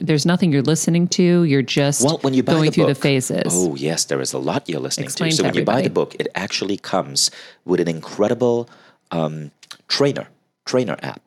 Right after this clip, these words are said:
Speaker 2: It's, um, so you unlock my program, um, on Mind Valley. It's called the Six Phase Meditation. It's a video audio program. We built a really cool meditation app, and the app will guide you through it.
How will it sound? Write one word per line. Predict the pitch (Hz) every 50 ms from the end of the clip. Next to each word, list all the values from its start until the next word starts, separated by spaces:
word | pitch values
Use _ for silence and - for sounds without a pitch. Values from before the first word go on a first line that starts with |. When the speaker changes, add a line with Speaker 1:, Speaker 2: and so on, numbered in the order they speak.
| - -
Speaker 2:
It's, | - 71 69 - - - - -
um, | - 71 69 69 67 71 69
so | - 92
you | 82 80 - -
unlock | - 95 98 98 92 87 87 - - 80
my | 78 85 87
program, | - - - 71 67 - 71 71 90 - - _ - -
um, | 71 69 67 67 - - _ _ -
on | 87 82
Mind | 78 71 67 65 64
Valley. | 65 64 62 67 - 101
It's | 92 -
called | - 76 71 65
the | -
Six | - - - -
Phase | - 76 71 -
Meditation. | - 69 64 65 - - - - - 82 85
It's | - -
a | 76 73 - - - - - - -
video | 80 90 95 98 107 101 95 95 - -
audio | 87 85 85 82 80 76
program. | 73 - - 73 71 69 73 67 78 - 113 - _ _
We | 78 82
built | 80 - 85 80 -
a | - 73
really | 71 73 76 80 95 95 87 90
cool | - - 82 78
meditation | 76 76 71 - - - 71 65 - - - 64 -
app, | - 69 78 78 - _ _ _ - - - - - - _ _ _ _ _
and | 92 90 85 80 78 76 76 73 69 - - _ _ _ _ _ _ _ _ _ _
the | - 87 87 - -
app | 95 110 120 - -
will | 104 98
guide | 87 78 69 - 87 87 92 95 - -
you | 85 82 78 -
through | - - - - 82 71 -
it. | - -